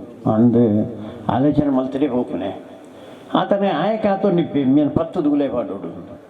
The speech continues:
ಪತ್ತದು ಉಲೈ ಪಾಂಡ, ಇಂಗೆ ದಾಲ ಬೇಜಾರ ಮಲ್ಪರಿ ಬಿಟ್ಟು. ಮಿ ಔಟ್ ಆಂಡಲ ಮಿ ಅಕಲ್ನ ಮಿತ್ತು ದ್ವೇಷ ಸಾಧನೆ ಮಲ್ಪರಿ ಬಲ್ಲಿ.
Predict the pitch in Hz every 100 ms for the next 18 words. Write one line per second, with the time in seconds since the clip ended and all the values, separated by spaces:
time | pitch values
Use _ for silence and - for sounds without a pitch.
0 | - - - - - - - - - -
1 | - - - 147 - 208 202 170 185 208
2 | 180 185 190 190 202 262 - - - -
3 | - - - - - - - - - -
4 | - - - 156 233 202 175 214 151 165
5 | 214 214 170 160 - 151 113 - - -
6 | - - - - - - - - - -
7 | - - - - - - - - - -
8 | 139 170 - 147 214 214 202 185 180 170
9 | 170 160 - 135 - 190 190 175 165 175
10 | 139 123 190 196 196 160 143 139 127 127
11 | - 123 110 98 95 - -